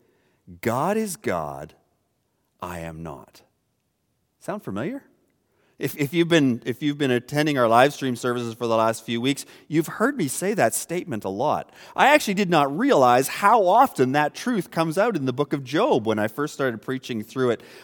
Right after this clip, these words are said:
but it comes up over and over and over again. And so here we have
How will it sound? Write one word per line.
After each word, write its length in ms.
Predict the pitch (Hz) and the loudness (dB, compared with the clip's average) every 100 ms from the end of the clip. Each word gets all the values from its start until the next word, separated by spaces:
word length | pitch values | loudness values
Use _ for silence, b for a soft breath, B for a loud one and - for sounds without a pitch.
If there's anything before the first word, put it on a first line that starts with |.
| B | B
but 120 | 190 | 2
it 120 | 311 | 2
comes 280 | - 240 196 | 0 0 4
up 260 | 170 - - | 2 2 0
over 460 | 247 320 214 120 - B | 2 2 2 -4 -4 B
and 200 | - 180 - | -4 -4 -2
over 440 | 208 254 151 107 - B | 0 0 -2 -6 -8 B
and 200 | - 185 196 | -4 -4 0
over 420 | 226 294 262 165 | 0 0 -4 -4
again. 360 | 113 95 76 - _ b b b | -4 -6 -10 -16 _ b b b
And 160 | 190 | 2
so 200 | - 220 | 6 4
here 260 | 214 254 277 | 4 -2 -2
we 180 | 254 202 | 0 2
have 300 | 202 180 | 4 4